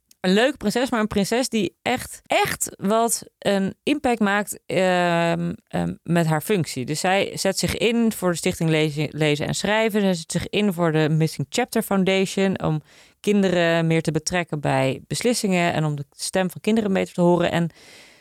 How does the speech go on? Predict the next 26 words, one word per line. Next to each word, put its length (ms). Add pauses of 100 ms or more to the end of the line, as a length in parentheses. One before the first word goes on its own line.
(200)
zij 160
doet 140
dat 140
met 160
zoveel 760
overgave 680
en 220
zo 440
natuurlijk. 800
En 480 (120)
ja, 140
ik 140
vind 120
dat 100
zij 280
gewoon 220
haar 160
rol 360
als 320
prinses 680 (220)
vrij 240
goed 220
pakt. 320
En 200
dat 140
zij 380